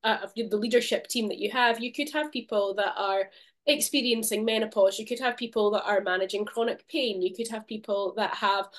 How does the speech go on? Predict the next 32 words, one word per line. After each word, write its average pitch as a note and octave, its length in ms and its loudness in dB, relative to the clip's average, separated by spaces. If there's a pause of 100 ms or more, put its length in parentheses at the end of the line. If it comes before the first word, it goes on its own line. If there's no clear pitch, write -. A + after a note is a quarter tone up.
(120)
loved C4 320 2
ones G3 380 0
that G#3 140 -2
are G#3 180 4
unwell G#3 560 4
and G3 160 0
they're F#3+ 300 2
caring G#3+ 400 2
for G3+ 240 2
older G#3+ 320 0
parents G3+ 580 0
or F#3+ 140 2
partners, F#3+ 760 0 (300)
you A3+ 120 -4
could A#3 140 -2
have A3 200 0
people G#3+ 400 0
that G3+ 140 0
are G#3 100 2
experiencing F#3+ 1120 -2 (120)
grief A#3+ 440 -6 (160)
and G3+ 400 -2 (260)
sort G3+ 180 -4
of - 60 -6
trying G#3+ 200 4
to G#3+ 140 -2
manage G3+ 340 0
those A3+ 240 0
symptoms. F#3+ 560 -4
And G#3 100 -6
so B3+ 220 2
often G3+ 520 2